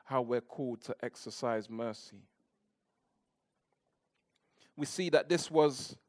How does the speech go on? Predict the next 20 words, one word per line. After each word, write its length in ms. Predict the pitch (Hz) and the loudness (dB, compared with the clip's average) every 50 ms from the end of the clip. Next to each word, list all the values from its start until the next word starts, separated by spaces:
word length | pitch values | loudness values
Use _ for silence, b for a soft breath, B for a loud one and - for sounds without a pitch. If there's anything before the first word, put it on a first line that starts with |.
| _ _ _ _ _ _ _ _ _ _ _ _ _ _ _ _ _ _ _ _ _ _ _ _ | _ _ _ _ _ _ _ _ _ _ _ _ _ _ _ _ _ _ _ _ _ _ _ _
one 160 | - 151 156 160 | 4 4 6 6
of 80 | 147 | 6
the 60 | 151 | 4
conclusions 760 | - - 170 143 - - 170 185 190 180 156 147 147 143 127 131 | 0 -2 -6 -8 -8 -4 -2 0 0 0 0 -2 -4 -4 -2 -2
of 160 | 135 123 123 | -2 -2 -2
the 100 | - 131 | -4 -6
Jerusalem 640 | 113 - 139 139 151 170 160 - - 139 143 135 - | -4 -4 -4 -4 -4 -4 -6 -6 -6 -6 -6 -6 -6
Council 440 | - - 180 170 151 - - 147 | -4 -2 -2 -2 -2 -4 -6 -6
in 80 | 147 143 - | -6 -4 -2
Acts 200 | 147 139 - - | -4 -4 -4 -6
fifteen. 580 | - 151 143 - - - 202 208 165 123 110 - _ _ _ _ _ _ b b b b b b b | -6 -6 -6 -6 -4 -2 -2 -2 -2 -6 -8 -12 _ _ _ _ _ _ b b b b b b b
As 100 | 131 117 | 0 0
the 100 | 139 127 | 0 4
gospel 360 | - 185 180 - - 165 160 | 8 8 8 8 6 -2 -2
began 320 | 139 160 135 147 - 165 - | -2 2 4 6 6 6 4
to 120 | - 147 | 0 -8
spread 500 | - - - - 180 180 156 131 120 110 - _ b b b b b b b b b b | -8 -8 -2 4 6 6 6 6 2 -6 -20 _ b b b b b b b b b b
throughout 360 | - - 156 156 156 151 - - | -12 -2 2 6 6 6 6 4
the 80 | 151 | 0
world 500 | 135 151 180 170 147 139 143 165 175 180 | 4 6 8 8 8 6 4 2 -2 -6